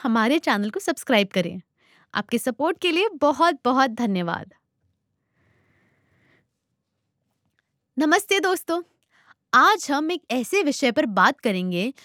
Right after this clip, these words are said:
जो हम सभी के लिए बहुत जरूरी है, निवेश, और खासकर एसआईपी, यानी systematic investment plan।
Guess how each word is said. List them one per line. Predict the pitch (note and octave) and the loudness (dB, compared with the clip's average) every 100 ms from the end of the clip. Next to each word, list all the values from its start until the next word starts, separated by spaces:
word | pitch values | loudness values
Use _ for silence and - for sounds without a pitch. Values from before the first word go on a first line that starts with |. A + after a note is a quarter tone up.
| _ A3+ | _ -2
जो | E4 | 0
हम | D#4 G4 | 2 0
सभी | E4+ A#3 C4 E4 | 0 0 2 2
के | D4+ | 2
लिए | C4 E4 G#3+ - | 2 0 -2 -6
बहुत | A3+ C4+ C#4 | 0 2 2
जरूरी | A3 A3+ G#3+ G#3 | 2 0 0 -2
है, | F3 E3+ E3 _ _ _ _ _ _ | -2 -6 -12 _ _ _ _ _ _
निवेश, | A3 A3+ G#3 E3+ - - - _ _ _ _ _ - | 2 4 4 2 -2 -12 -16 _ _ _ _ _ -2
और | E4 | -2
खासकर | - D#4+ E4 G#4+ - C#4+ F4 - _ - | 0 4 4 2 0 -2 -2 -8 _ 0
एसआईपी, | C#4 - - - G#3 A3 - G#3 F3+ - _ - _ _ - | 0 0 -4 0 0 0 -4 -4 -4 -6 _ -20 _ _ -4
यानी | A3 C4 D4+ A3+ C4+ - _ _ | 2 4 6 4 0 -4 _ _
systematic | - C#4 - D4 C#4+ C#4+ F#4+ - - | -6 -4 2 4 4 2 -2 -6 -4
investment | A3+ G#3+ C4 - C#4+ D#4 E4+ - - | -2 0 0 0 0 0 -2 -10 -4
plan। | G3+ F3 E3 | 0 0 -2